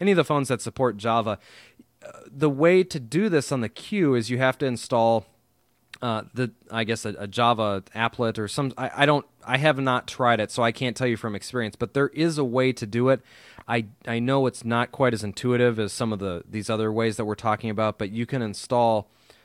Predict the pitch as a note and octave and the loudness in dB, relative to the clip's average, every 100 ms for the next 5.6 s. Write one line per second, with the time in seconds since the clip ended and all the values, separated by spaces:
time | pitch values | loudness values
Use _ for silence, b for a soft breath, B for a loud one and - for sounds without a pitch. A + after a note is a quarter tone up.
0 | b G2+ G2 G#2 C3 A#2+ A2 G2 A2+ A2 | b -6 -4 4 4 6 2 0 0 -2
1 | G2+ C3+ C3 A#2 G#2+ G2+ G#2+ G#2+ G2+ G#2 | -2 2 4 4 0 -4 -4 -4 -6 -6
2 | - G#2+ G2+ G2 F2+ _ - G#2+ C3 A#2+ | -2 -2 -2 -6 -8 _ -14 -2 0 2
3 | G#2+ G2+ - _ _ _ B2 B2 - A2+ | 0 -2 -6 _ _ _ 0 0 2 -4
4 | G#2 G#2+ G2+ F#2+ - A2+ G2 G#2+ - G2+ | -4 -8 -10 -10 -6 -4 -2 -4 -4 -6
5 | G#2+ G#2 G2 - A#2 | -4 -4 -4 0 0